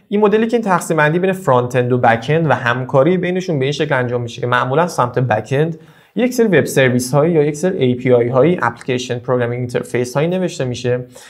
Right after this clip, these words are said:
که توسط اون اِی پی آی ها فرانت می‌تونه با بک اند ارتباط برقرار کنه، داده بده و بگیره و با هم در تعامل باشن که معمولاً این تعامل و این پرسش و پاسخ ها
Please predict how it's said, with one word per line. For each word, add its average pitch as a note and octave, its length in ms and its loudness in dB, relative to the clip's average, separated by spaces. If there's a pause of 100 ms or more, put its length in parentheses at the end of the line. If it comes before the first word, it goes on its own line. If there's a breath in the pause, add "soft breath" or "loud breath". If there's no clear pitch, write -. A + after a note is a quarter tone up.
(120 loud breath)
که D#3 120 4
توسط F3+ 400 4
اون G#3+ 160 4
اِی C#3+ 160 4
پی C#3+ 160 2
آی B2+ 120 6
ها D3+ 160 4
فرانت D#3 600 2
می‌تونه C3+ 240 -2
با B2+ 80 2
بک A#2+ 380 -2
اند C3 160 2
ارتباط A#2 320 2
برقرار F3+ 420 2
کنه، F3+ 240 2
داده A#2+ 280 4
بده C#3+ 360 2
و C3+ 100 6
بگیره F3+ 520 0 (200 loud breath)
و C3 80 4
با C3 100 6
هم E3+ 160 6
در A#2+ 160 6
تعامل A2 400 2
باشن G#2+ 360 -6 (320 soft breath)
که F3 80 0
معمولاً F#3 880 2 (180)
این G3+ 500 -2
تعامل D3+ 480 4
و C3 100 2
این D3 200 0 (300)
پرسش B2+ 460 0
و B2+ 40 2
پاسخ A#2+ 460 0
ها D3 380 4